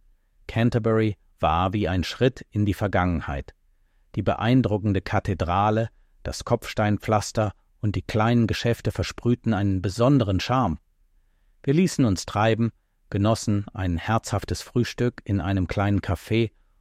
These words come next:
und lauschten den Geschichten der Einheimischen.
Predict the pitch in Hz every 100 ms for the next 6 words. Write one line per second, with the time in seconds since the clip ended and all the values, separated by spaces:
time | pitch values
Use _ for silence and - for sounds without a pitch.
0 | _ - 107 95 101 117 - - 101 -
1 | _ - 98 90 - 113 - 107 101 -
2 | 104 85 90 82 80 - -